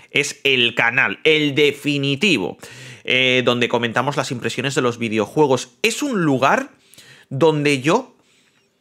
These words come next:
me libero. Hablo de todos los juegos, de todos mis conocimientos acerca de los videojuegos, de los juegos que me han gustado a lo largo de mi vida.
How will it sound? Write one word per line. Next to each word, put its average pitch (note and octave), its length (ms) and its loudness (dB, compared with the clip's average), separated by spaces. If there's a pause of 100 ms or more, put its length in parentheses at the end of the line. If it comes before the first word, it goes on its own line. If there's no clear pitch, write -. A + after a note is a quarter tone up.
(280)
me D#3 320 0
libero. D3 680 0 (200)
Hablo C4 460 2
de D3 220 0
todos F#3 320 -2
los F3+ 200 0
juegos, D3+ 640 0
de D3 100 0
todos G3 260 -2
mis A3+ 200 0
conocimientos D3+ 880 -2
acerca A#2+ 260 -2
de A#2+ 60 0
los A#2 140 -2
videojuegos, A#2+ 400 -2
de B2 80 0
los B2+ 100 0
juegos E3+ 260 0
que F#3+ 120 0
me D#3+ 160 -2
han G#3+ 100 -2
gustado F#3+ 640 0
a C#3+ 40 4
lo C3 80 4
largo C3 260 0
de B2 80 0
mi A#2+ 100 -6
vida. A#2 300 0